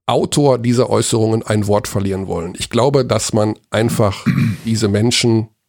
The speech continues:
nicht zu Wort kommen lassen sollte, ihnen keine Plattform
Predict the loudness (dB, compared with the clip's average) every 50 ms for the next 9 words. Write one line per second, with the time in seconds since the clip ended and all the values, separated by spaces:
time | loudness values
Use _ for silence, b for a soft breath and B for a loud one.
0 | _ _ _ _ _ _ -4 0 0 0 0 0 -6 -12 -14 b b b b b
1 | b b b b b b -4 -4 -2 2 2 2 0 0 0 0 2 2 4 2
2 | 2 2 0 0 2 4 2 2 2 2 0 2 2 0 0 0 0 0 0 -2
3 | -4 -6 -6 -6 -6 -4 -2 -2 -2 -2